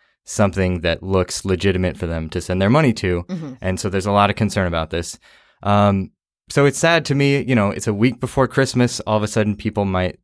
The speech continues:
Speaker 1: see their income drop dramatically. So I'm encouraging anyone, you know, who supports cool creators out there,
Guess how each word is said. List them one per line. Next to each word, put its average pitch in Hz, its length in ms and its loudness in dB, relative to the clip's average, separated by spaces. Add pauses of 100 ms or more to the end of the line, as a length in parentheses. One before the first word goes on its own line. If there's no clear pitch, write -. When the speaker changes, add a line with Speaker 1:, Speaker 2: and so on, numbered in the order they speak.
(180)
Speaker 1:
see 104 400 -2
their 87 400 -2
income 101 680 -4 (160)
drop 85 300 -10
dramatically. 120 680 2 (280)
So 92 420 0
I'm 101 160 2
encouraging 101 480 0
anyone, 92 480 -2 (440)
you 95 80 -4
know, 87 60 0
who 98 100 -2
supports 120 400 0
cool 123 180 2
creators 110 460 2
out 101 200 0
there, 101 340 2